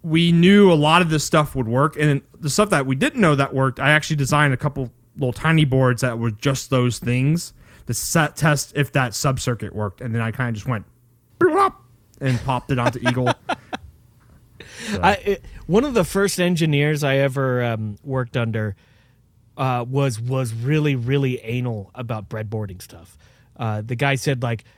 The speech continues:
Speaker 2: "How, how can you ever tell if a circuit is gonna work unless you breadboard it?" I know that's a little ridiculous. Of course, like, experience can tell you a lot, but, um, I, I used to see him in the lab a bunch, like, testing new stuff. But he was also doing,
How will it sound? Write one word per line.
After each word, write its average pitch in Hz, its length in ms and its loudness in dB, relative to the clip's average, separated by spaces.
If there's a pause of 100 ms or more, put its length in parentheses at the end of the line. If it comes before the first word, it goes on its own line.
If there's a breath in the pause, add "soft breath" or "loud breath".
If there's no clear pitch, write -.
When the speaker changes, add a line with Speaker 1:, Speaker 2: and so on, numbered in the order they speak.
(220 soft breath)
Speaker 2:
"How, 151 320 2
how 180 300 2
can 190 220 2
you 156 280 2
ever 156 320 2
tell 123 480 -4
if 127 120 -8
a 131 80 -2
circuit 127 440 -4
is 127 160 -6
gonna 135 200 -2
work 120 380 -4 (260 soft breath)
unless 131 300 -4
you 123 80 -2
breadboard 123 380 -2
it?" 131 160 -8
I 160 80 -2
know 165 160 2
that's 139 180 -2
a 123 60 -4
little 117 180 -4
ridiculous. 113 480 -8
Of 110 120 -8
course, 120 240 -4
like, 107 180 -6 (220 soft breath)
experience 131 580 -2
can 123 120 -6
tell 127 160 -2
you 117 140 -4
a 110 40 -4
lot, 143 400 0
but, 131 200 -4 (400 loud breath)
um, 135 420 0 (220)
I, 135 200 -2 (100)
I 123 100 -2
used 156 220 0
to 165 80 -4
see 160 200 -2
him 170 140 2
in 170 80 0
the 170 80 0
lab 156 520 0
a 151 100 -6
bunch, 147 400 -4
like, 135 180 -2
testing 139 480 -4
new 135 140 -2
stuff. 156 280 -4 (240 loud breath)
But 220 120 4
he 269 140 4
was 247 160 0
also 196 260 2
doing, 143 520 0